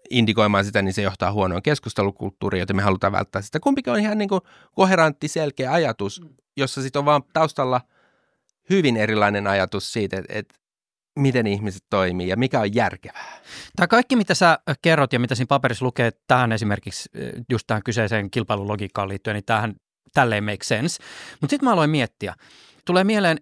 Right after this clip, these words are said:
Speaker 3: heti lukuisia palveluja, joissa on elementtejä, jotka teidän tutkimuksen näkökulmasta näyttäytyy oikeistolaisina. Siis esimerkiksi just Redditissä. Tää mekanismi, joka antaa käyttäjälle aika paljon valtaa määritellä sitä,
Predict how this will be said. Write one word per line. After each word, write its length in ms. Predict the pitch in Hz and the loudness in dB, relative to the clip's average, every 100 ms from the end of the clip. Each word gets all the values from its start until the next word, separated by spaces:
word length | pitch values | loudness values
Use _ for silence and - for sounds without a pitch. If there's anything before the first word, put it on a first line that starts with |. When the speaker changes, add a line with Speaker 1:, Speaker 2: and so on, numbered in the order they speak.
| 147 | -2
Speaker 3:
heti 320 | 233 175 - - | -2 -2 -4 -2
lukuisia 420 | 196 180 131 131 | 0 2 0 0
palveluja, 580 | - 147 123 110 107 110 | 4 4 4 0 0 -2
joissa 340 | 120 113 - 127 | -2 -4 -2 -4
on 240 | 143 131 123 | 0 0 0
elementtejä, 480 | 135 127 110 - 110 | 0 2 0 0 -4
jotka 180 | - | -2
teidän 340 | 120 131 123 110 | 0 2 2 0
tutkimuksen 440 | 107 110 101 117 | -4 -6 -4 -2
näkökulmasta 480 | 110 104 104 104 - | -2 -2 -4 -4 0
näyttäytyy 640 | 110 - 101 92 98 95 - _ | 0 0 -4 -4 -4 -6 -8 _
oikeistolaisina. 680 | 110 101 - - 107 104 110 95 | -10 -8 -8 -10 -10 -10 -12 -10
Siis 200 | - 127 | -6 -4
esimerkiksi 460 | 131 151 143 127 135 | 0 2 2 0 -2
just 120 | - - | -2 -6
Redditissä. 480 | 135 117 101 101 107 - | -2 0 -2 -6 -8 -4
Tää 140 | 139 135 | 0 2
mekanismi, 440 | 139 131 123 127 | 2 0 -2 -4
joka 220 | 113 123 | 0 0
antaa 200 | 120 120 | 0 0
käyttäjälle 380 | 120 117 - 107 | 0 -2 0 -2
aika 160 | 107 104 | -2 -2
paljon 260 | 117 110 | -2 0
valtaa 260 | 107 104 104 | -2 -2 -4
määritellä 400 | 101 98 95 95 | -4 -6 -8 -8
sitä, 320 | - 208 180 | -2 2 0